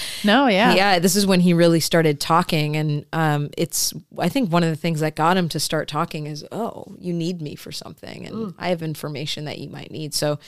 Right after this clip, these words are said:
Speaker 2: they worked together on, that was what orchestrated the whole idea behind
Speaker 1: So this
Speaker 2: Silence of the Lambs.
Speaker 1: particular serial killer, uh, had commonalities with Hannibal Lecter, like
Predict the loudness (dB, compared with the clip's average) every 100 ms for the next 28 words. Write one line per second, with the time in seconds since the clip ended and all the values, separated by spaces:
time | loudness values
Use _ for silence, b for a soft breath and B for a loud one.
0 | B B 0 2 4 0 0 4 6 4
1 | 4 4 2 2 2 2 2 0 2 2
2 | -2 _ _ _ _ _ _ _ _ _
3 | _ _ _ _ _ _ _ _ _ _
4 | _ -2 0 0 -2 0 2 2 0 -4
5 | 0 -2 -2 -2 -4 -4 -6 -6 -8 -12
6 | -16 _ _ _ -2 0 2 2 0 0
7 | -2 2 2 2 0 0 2 2 0 0
8 | 0 2 2 0 0 -4 -8 -4 -2 0
9 | 0 -2 -4 0 2 2 0 0 0 -2
10 | -2 -4 -4 -2 -2 -4 -14 -10 -4 -2
11 | -2 -2 -2 -4 -4 -2 -2 -6 -10 -4
12 | -2 -2 -6